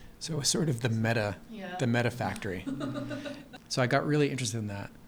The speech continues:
Speaker 1: the idea of things, um, and our attachment to things, which also ties into our memory and our, our, our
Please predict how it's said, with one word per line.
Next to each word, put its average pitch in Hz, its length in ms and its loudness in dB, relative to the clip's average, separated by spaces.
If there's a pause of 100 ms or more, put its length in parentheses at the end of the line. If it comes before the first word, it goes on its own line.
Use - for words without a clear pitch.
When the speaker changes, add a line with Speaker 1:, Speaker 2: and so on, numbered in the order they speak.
Speaker 1:
the 131 100 4
idea 117 220 4
of 107 60 -2
things, 101 580 -4 (560)
um, 113 340 2 (140)
and 120 120 2
our 110 140 2
attachment 107 580 -2
to 107 100 -6
things, 101 540 -4
which 135 200 0
also 139 420 2 (340)
ties 117 280 2
into 107 420 0
our 101 140 -2
memory 98 500 -2 (200)
and 113 100 -4
our, 101 160 -6 (180)
our, 123 180 -6 (560)
our 107 220 0